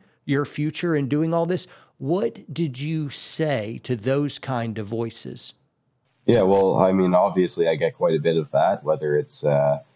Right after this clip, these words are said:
Speaker 2: at the school, in public, at my own workplace. Um, there's a lot of people that, even if they do agree with me, they say, "Yeah, you're obviously right. There's only two, uh, there's only male and female, right?" But, uh, they'll say, "Why have you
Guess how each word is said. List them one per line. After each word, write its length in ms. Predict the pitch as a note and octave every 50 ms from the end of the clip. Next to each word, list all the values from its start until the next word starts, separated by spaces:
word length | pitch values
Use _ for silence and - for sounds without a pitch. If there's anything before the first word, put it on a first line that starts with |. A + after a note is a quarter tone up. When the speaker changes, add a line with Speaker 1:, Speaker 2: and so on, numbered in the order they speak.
| _ _ _ -
Speaker 2:
at 200 | - D#2 D#2 D2+ -
the 40 | -
school, 540 | - - - D#2+ D#2 D#2+ E2 E2+ E2+ E2
in 140 | D#2+ D#2+ D2+
public, 500 | C2+ E2 D#2+ D#2+ C#2+ E2+ F2 E2+ D#2+ -
at 220 | C#2+ C#2+ D2 D2 D2
my 160 | D#2 D#2 D#2
own 180 | D2+ D2+ D#2
workplace. 760 | D#2 E2 E2+ F2 - _ _ F2+ E2+ E2+ F2 F2 - - - - _ _ _ _ _ _
Um, 320 | - D2+ D2 C#2+ D2 D2+ D#2
there's 100 | D#2 D#2
a 40 | D#2+
lot 180 | F2 F#2 F#2+
of 80 | - -
people 260 | G2 F#2+ F2 F#2+ F2+
that, 180 | F2 E2+ E2 D#2+ -
even 240 | F#2+ A2 A#2 A#2+ A#2
if 140 | A2 A2
they 100 | - F#2+
do 220 | F2+ - G2+ A2 A2
agree 200 | F#2 E2+ D2+ D2
with 120 | D2 -
me, 100 | D#2 D2+
they 160 | D2 D#2 D#2+
say, 160 | D#2+ - F2+ E2+
"Yeah, 220 | F2 G2 F#2 D#2
you're 240 | D2 D#2 D#2+ E2 E2+
obviously 440 | E2+ E2 E2 E2+ E2 - - E2 D#2
right. 220 | E2 E2+ D#2 C#2
There's 160 | - D2+ D2
only 240 | E2 D#2+ D#2+ D#2+ D#2+
two, 300 | D2+ E2 D#2+ D#2+ D#2+ D2+ - _ _ _ _ _ _ -
uh, 380 | D2 D2 D2 D2 C#2+ D2 C#2+ C#2
there's 180 | D2+ D#2 D2+
only 320 | E2+ D#2+ D#2+ D#2+ D#2+ D#2+ D#2+
male 240 | D#2+ E2 E2 E2
and 80 | D#2+ D2+
female, 360 | F2 F2 F2 E2 D#2+ - C#2
right?" 220 | C#2+ D#2 E2 E2+ - -
But, 240 | - E2 D#2+ D2 -
uh, 300 | E2 D#2+ D#2 D2+ D2+ D2 - _ _ _ _ _
they'll 80 | - D#2+
say, 240 | C#2+ - E2 D#2+ D#2+
"Why 320 | D2+ D#2+ E2 E2 E2 D#2+
have 160 | E2+ E2 D2+
you 240 | E2 E2 D#2+ D2 -